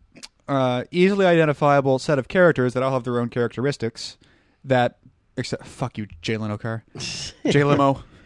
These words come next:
Speaker 1: God damn
Speaker 2: Yeah,
Speaker 1: it.
Speaker 2: see, that's the, the, the, the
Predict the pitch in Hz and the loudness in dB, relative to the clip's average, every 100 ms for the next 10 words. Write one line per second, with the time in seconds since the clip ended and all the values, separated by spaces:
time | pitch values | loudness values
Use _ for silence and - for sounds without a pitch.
0 | - - 117 110 113 123 120 131 165 175 | -18 -10 -8 -8 -4 -2 0 2 2 0
1 | 185 156 156 156 139 139 131 123 - - | -4 -2 0 0 -2 -2 -4 -8 -16 -8
2 | 117 104 117 | -8 -6 -8